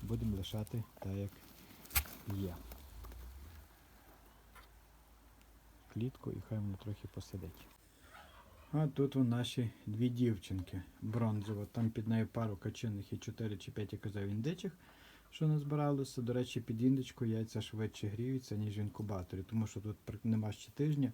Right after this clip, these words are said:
Було одне яйце, напевно, під нею давно знесене, вона сиділа. І бачу вже її павучок. А в, в місті якось мені так швидко на п'ятий день павучка я не бачив в інкубаторі. Ну і тут сидить наша Аза. Аза має,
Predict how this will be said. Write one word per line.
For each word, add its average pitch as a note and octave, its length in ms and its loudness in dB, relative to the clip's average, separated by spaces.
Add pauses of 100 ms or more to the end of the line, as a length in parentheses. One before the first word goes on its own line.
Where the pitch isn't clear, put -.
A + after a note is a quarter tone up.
(480)
Було A2 280 4
одне G#2+ 260 2
яйце, G#2+ 260 -2
напевно, G2+ 400 -2
під G2+ 160 -6
нею G#2 180 0
давно G2 260 -2
знесене, A2 460 0
вона G2+ 160 -2
сиділа. G2 520 -4 (480)
І B2+ 100 2
бачу A2+ 320 -2
вже G#2+ 160 -2
її A2 140 2
павучок. G#2 840 -6 (380)
А - 80 -6
в, B2 80 -2 (400)
в - 40 0
місті A2+ 320 0
якось A2 300 -6
мені A2 180 0
так A2 160 -4
швидко - 360 -6
на G2+ 100 -2
п'ятий G2+ 300 -6
день G#2+ 160 -2
павучка F#2+ 460 -4
я G2 200 -2
не G2+ 120 0
бачив F2+ 400 -6
в F2+ 40 -2
інкубаторі. F2+ 560 -6 (500)
Ну C#3 120 4
і B2+ 60 4
тут B2 240 -2
сидить A#2 360 0
наша A2+ 360 4 (920)
Аза. A2 440 4
Аза B2+ 300 4
має, A#2 300 4